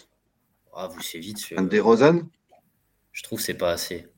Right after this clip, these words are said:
Speaker 1: Ouais, ouais, DeRozan ou Lavine, tu vois, un truc comme ça.
Speaker 2: Ouais, ouais.
Speaker 1: Sans parler de,
Speaker 2: Ah, les Bulls,
Speaker 1: c'est vraiment
Speaker 2: euh,
Speaker 1: dans la
Speaker 2: voilà.
Speaker 1: fiction pure et dure. Ouais, non, bien sûr.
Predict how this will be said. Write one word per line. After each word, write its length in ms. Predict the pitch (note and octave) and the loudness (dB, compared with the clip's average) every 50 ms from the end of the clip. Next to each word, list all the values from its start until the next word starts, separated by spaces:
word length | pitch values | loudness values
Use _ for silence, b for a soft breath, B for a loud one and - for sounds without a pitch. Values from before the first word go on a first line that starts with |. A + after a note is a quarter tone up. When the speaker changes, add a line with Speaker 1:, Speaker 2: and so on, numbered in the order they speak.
| _ - | _ -4
Speaker 1:
Ouais, 340 | F#2 G#2+ C3+ D3 D3+ D#3 D3+ | 6 8 8 10 10 10 8
ouais, 280 | C3+ A2+ A#2 B2+ C3 B2+ | 6 6 6 6 4 4
DeRozan 460 | C3 G2 F2 F2 G2 F#2 G2+ G#2+ G#2+ | 2 -2 -6 -6 -6 -4 -2 -2 0
ou 80 | G#2 G2 | 0 0
Lavine, 320 | G2+ - - - D3 C#3 | 0 0 0 0 -2 -4
tu 80 | C3 - | -4 -4
vois, 80 | A#2+ A#2 | -6 -6
un 40 | |
truc 160 | A2 - - - | -6 -10 -10 -8
comme 140 | - F#2+ F#2+ | -8 -8 -4
ça. 360 | - C3 C3 B2+ C3 - - _ _ _ _ _ _ _ _ _ _ _ _ _ _ - | -2 0 0 0 -2 -8 -16 _ _ _ _ _ _ _ _ _ _ _ _ _ _ -8
Speaker 2:
Ouais, 360 | F#2+ F#2+ G2 G#2 G#2+ - - | -4 -2 -2 -2 -2 -2 -4
ouais. 160 | G2 G2+ G2 - - - _ _ _ _ _ _ _ _ _ _ _ _ | -4 -4 -6 -8 -12 -20 _ _ _ _ _ _ _ _ _ _ _ _
Speaker 1:
Sans 260 | - - - C#3 C3+ | -2 2 2 2 4
parler 300 | - A#2+ A2 A2+ A#2+ A#2 | 6 6 6 6 6 4
de, 120 | A2 G#2+ G#2 | 2 2 4
Speaker 2:
Ah, 120 | G2+ G2 | 6 6
les 140 | G2+ G#2 G2 | 6 6 4
Bulls, 120 | G2 F#2+ | 4 2
Speaker 1:
c'est 160 | F#2+ F#2 G#2 | 2 0 0
vraiment 200 | F#2 F#2+ F#2+ A2+ | 2 6 8 8
Speaker 2:
euh, 60 | A2 G2 | 8 10
Speaker 1:
dans 80 | A2 | 8
la 120 | G#2 G2+ G2 | 8 8 8
Speaker 2:
voilà. 60 | G2 | 6
Speaker 1:
fiction 420 | F#2+ F#2+ G2 F#2+ - - - A#2 - | 4 2 0 -2 -6 -8 -8 -8 -6
pure 200 | - - A2+ A2+ | -4 -4 -2 -2
et 40 | A2 | -2
dure. 280 | G#2+ A2 A2 G2+ G2+ | -2 -2 -2 -2 -2
Ouais, 260 | G2+ A2+ A#2+ B2+ C3 B2 | -2 -2 0 0 0 0
non, 120 | B2 A#2 | -2 -2
bien 120 | A2 G#2+ G#2 | -2 -4 -6
sûr. 320 | G#2 - G#2+ F#2+ - - | -6 -8 -10 -10 -10 -16